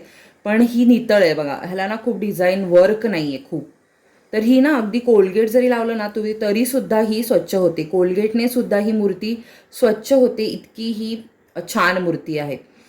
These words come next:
म्हणजे त्याला जास्त कोरीव काम नसेल ना, अशा मूर्त्या बघून घ्या, त्या स्वच्छता करण्यासाठी सोप्या पडतात. आणि स्वामींची मूर्ती पण दाखवते तुम्हाला, आता तीच राहिली आहे, दाखवतेच आहे तर. तर हे बघा,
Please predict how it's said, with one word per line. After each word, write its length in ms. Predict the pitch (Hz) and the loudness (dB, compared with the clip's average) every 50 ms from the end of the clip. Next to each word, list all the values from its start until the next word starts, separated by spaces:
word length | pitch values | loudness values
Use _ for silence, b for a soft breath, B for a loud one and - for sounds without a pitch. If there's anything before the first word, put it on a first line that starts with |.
| b b _ - | b b _ -14
म्हणजे 340 | 185 185 190 180 220 247 240 | -10 -8 -4 0 2 2 2
त्याला 220 | 247 214 226 226 | 2 2 2 0
जास्त 400 | 226 240 220 190 196 - - 226 226 226 | 0 0 0 -2 -2 -4 -6 -8 -2 0
कोरीव 260 | 240 220 220 226 247 | 2 4 4 4 2
काम 280 | 240 254 254 254 247 226 | 0 0 2 2 2 2
नसेल 300 | 220 220 226 240 214 202 | 2 0 -2 -2 -2 -2
ना, 100 | 185 185 | -4 -6
अशा 360 | - - 185 180 - 220 226 | -6 -6 -6 -6 -4 -4 -2
मूर्त्या 400 | 226 226 220 202 - - 208 202 | 0 0 0 0 -2 -2 -2 0
बघून 320 | 190 190 175 175 196 214 214 | 0 0 2 2 2 2 2
घ्या, 200 | 202 175 180 - B B B B B B | 2 0 0 -2 B B B B B B
त्या 100 | - 233 | -10 -10
स्वच्छता 580 | 240 - 262 208 180 180 - - 214 - 240 240 | -4 0 2 2 2 2 -2 -4 -4 -2 -4 -2
करण्यासाठी 560 | 233 220 196 190 190 202 208 208 - 233 247 | -2 -2 -2 -2 -4 -4 -6 -6 -6 -6 -2
सोप्या 380 | 240 277 220 165 160 175 170 160 | 0 0 0 2 0 -2 -2 -2
पडतात. 360 | 165 151 135 - - 123 - - - _ _ _ _ _ _ _ _ _ _ _ _ _ _ _ _ _ _ _ _ _ _ _ _ _ _ _ _ _ _ _ _ _ _ _ - - - - - - _ _ _ _ _ _ _ _ _ _ _ _ _ _ _ _ _ | -2 -4 -4 -4 -6 -10 -12 -12 -14 _ _ _ _ _ _ _ _ _ _ _ _ _ _ _ _ _ _ _ _ _ _ _ _ _ _ _ _ _ _ _ _ _ _ _ -12 -12 -12 -14 -18 -20 _ _ _ _ _ _ _ _ _ _ _ _ _ _ _ _ _
आणि 220 | 202 175 185 208 208 | -6 -4 -2 -2 0
स्वामींची 520 | - 247 208 185 185 190 196 190 - 220 | 2 2 2 2 2 0 0 0 0 0
मूर्ती 320 | 202 190 180 160 160 175 175 | 0 2 0 0 -2 -6 -6
पण 180 | 175 185 185 | -6 -4 -4
दाखवते 440 | 175 160 151 - - 165 160 165 165 165 | -4 -4 -6 -6 -8 -10 -10 -10 -10 -8
तुम्हाला, 280 | 165 160 156 156 165 202 233 - _ - - | -8 -8 -6 -8 -8 -10 -12 -16 _ -20 -12
आता 160 | 156 170 165 | -8 -8 -8
तीच 320 | 165 180 175 175 170 - | -6 -6 -6 -6 -4 -2
राहिली 360 | 196 185 170 156 156 160 160 | -2 0 0 2 2 2 0
आहे, 100 | 151 151 | 0 0
दाखवतेच 640 | 156 156 143 139 - - 165 156 156 160 156 156 160 | -2 -4 -6 -6 -6 -6 -6 -6 -4 -4 -6 -4 -6
आहे 80 | 147 143 - | -6 -6 -6
तर. 140 | 175 196 220 220 - - _ - | -6 -8 -8 -10 -12 -14 _ -10
तर 40 | 190 | -6
हे 160 | 180 180 165 | -4 -4 -2
बघा, 220 | 156 143 135 - | -2 -4 -6 -8